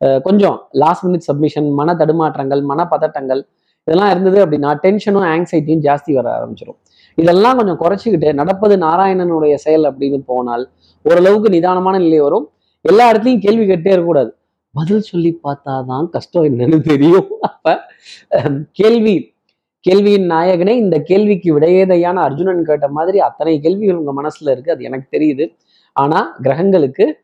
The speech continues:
அது தெரியாது. கடமையை செய்பவர்கள் கடமை வீரர்கள். நீங்களும் உங்க கடமையை செய்துட்டே போங்க. வரவுங்கிறது கொஞ்சம் சுமாரா தான் இருக்கும்.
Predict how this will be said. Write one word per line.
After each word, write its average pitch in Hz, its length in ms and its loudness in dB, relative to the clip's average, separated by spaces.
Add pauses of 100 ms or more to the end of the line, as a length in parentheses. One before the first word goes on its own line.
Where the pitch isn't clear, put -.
அது 117 200 -4
தெரியாது. 123 480 -4
கடமையை 147 540 -2
செய்பவர்கள் 120 720 -6
கடமை 120 440 -6
வீரர்கள். 120 460 -6 (360)
நீங்களும் 190 380 2
உங்க 160 140 2
கடமையை 160 360 0
செய்துட்டே 147 380 2
போங்க. 139 280 -6 (140)
வரவுங்கிறது 151 600 0
கொஞ்சம் 139 240 -8
சுமாரா 131 340 -6
தான் 147 140 -4
இருக்கும். 131 260 -10